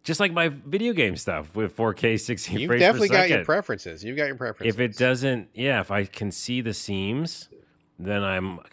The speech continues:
Speaker 1: I can be out sometimes, so.
Speaker 2: Interesting, interesting. Well, I, I'm, I'm definitely excited about Umbrella Academy. We're gonna come back to that, but I also, I love Doom Patrol. Doom Patrol is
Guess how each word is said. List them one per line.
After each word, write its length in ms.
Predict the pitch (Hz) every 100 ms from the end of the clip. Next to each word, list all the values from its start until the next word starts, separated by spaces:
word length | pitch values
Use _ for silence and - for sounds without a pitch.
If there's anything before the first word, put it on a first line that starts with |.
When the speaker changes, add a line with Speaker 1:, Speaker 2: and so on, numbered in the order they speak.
| -
Speaker 1:
I 180 | 87 90
can 220 | - 87
be 160 | 85 73
out 260 | 92 -
sometimes, 340 | - 73 - -
so. 260 | 98 98
Speaker 2:
Interesting, 300 | 78 - 82
interesting. 480 | 85 85 - - 82
Well, 100 | 101 127
I, 180 | 180 -
I'm, 260 | 160 196 143
I'm 180 | 175 147
definitely 280 | 196 233
excited 340 | 180 - 165 151
about 180 | 143 131
Umbrella 300 | 117 123 110
Academy. 360 | 117 107 101
We're 120 | 113
gonna 260 | 127 123 135
come 160 | 147 131
back 180 | 127 131
to 80 |
that, 200 | 127 127 110
but 120 | 131
I 100 | 147
also, 460 | 127 156 160 139 123
I 180 | 127
love 380 | 127 107 107 95
Doom 160 | 101 98
Patrol. 240 | 98 92
Doom 180 | 107 135
Patrol 320 | 131 110 95
is 280 | 92 87